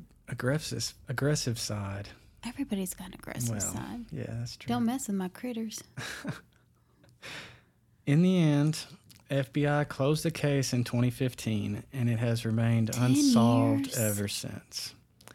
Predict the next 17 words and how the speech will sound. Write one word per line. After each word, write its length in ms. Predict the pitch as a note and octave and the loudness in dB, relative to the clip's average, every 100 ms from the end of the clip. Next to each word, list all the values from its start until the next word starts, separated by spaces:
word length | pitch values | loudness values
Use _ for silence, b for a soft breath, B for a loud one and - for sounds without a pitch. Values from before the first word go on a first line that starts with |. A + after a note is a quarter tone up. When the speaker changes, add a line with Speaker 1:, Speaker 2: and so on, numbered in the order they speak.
| B B B B _ | B B B B _
Speaker 1:
They 180 | - A#2 | -2 0
really 320 | A#2 A#2+ B2 | 2 2 2
just 500 | A#2 A#2+ A#2 - - - - | 0 0 0 -4 -10 -16 -6
didn't 260 | B2+ B2+ B2 | 0 2 2
have 260 | C#3 C3 | 2 2
any, 420 | C3+ C#3 C#3 C#3 - - - | 4 4 4 0 -6 -8 0
or 160 | B2 | 2
have 320 | A#2 A#2 C#3 | 2 2 2
enough 380 | C3+ C3+ C3+ - | 4 4 2 -2
to 80 | - | -10
charge 400 | C3 C#3+ C3+ C3 | -2 0 2 2
anyone. 640 | C#3 D#3 A#2+ G#2+ G#2 G2 - - | 2 2 2 2 -2 -4 -10 -16
If 80 | - | -4
things 340 | C3 C3 B2 | 0 2 0
had 160 | B2+ B2+ | -2 0
gone 240 | B2 B2 | 2 2
different 520 | B2 B2+ - C3 - | 2 0 2 0 -2